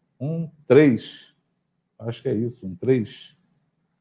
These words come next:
Flavinho anotou, um sete. Diz que Jesus, Deus perguntou assim para Jó. Então perguntou o Senhor a Satanás, a Jó não, a Satanás,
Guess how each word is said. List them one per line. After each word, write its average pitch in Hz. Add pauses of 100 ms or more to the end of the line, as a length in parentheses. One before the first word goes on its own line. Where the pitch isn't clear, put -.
(760)
Flavinho 107
anotou, 117
um 139
sete. - (1040)
Diz 123
que -
Jesus, 135
Deus 143
perguntou 143
assim 127
para 123
Jó. 101 (840)
Então 147
perguntou 170
o 156
Senhor 147
a 139
Satanás, 107 (180)
a 101
Jó 131
não, 110
a 101
Satanás, 98